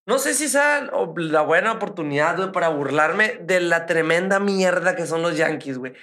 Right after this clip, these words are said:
Hicieron ver a los Orioles como si fuera el equipo, el, el favorito a ser campeón. O sea, no, no, no viste los juegos, güey.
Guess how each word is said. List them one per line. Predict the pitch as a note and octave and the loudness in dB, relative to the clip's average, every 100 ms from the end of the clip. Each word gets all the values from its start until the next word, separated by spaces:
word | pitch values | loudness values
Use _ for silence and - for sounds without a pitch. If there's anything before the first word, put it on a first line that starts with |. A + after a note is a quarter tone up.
| - | -4
Hicieron | G#3+ C#4 D4 | 2 2 4
ver | D#4 | 4
a | |
los | C#4+ F3 | 2 0
Orioles | E3 G3+ A3+ F#3+ | 2 2 0 -2
como | F3 D#3+ | 0 -2
si | |
fuera | C3+ E3 F#3+ | 2 2 2
el | |
equipo, | F3+ E3+ G#3 G#3 - - - | 0 -2 2 0 0 -8 -2
el, | F#3 F3+ | -2 0
el | F#3+ F3 C#3 D3 | 0 0 -2 -10
favorito | - F#3 F3+ E3+ F3+ F#3+ G#3+ | -2 0 2 0 -2 -2 -2
a | |
ser | G3+ | 0
campeón. | G#3+ G3 D#3+ D3 C3+ | 0 0 0 -2 -4
O | - _ _ _ - | -10 _ _ _ -2
sea, | A3 | 0
no, | B3 | 2
no, | B3+ | 2
no | C4+ D4 | 4 2
viste | D#4+ | 0
los | D4+ - | 0 0
juegos, | B3+ C4 G#3+ D3 | 2 2 0 -2
güey. | C#3 | -4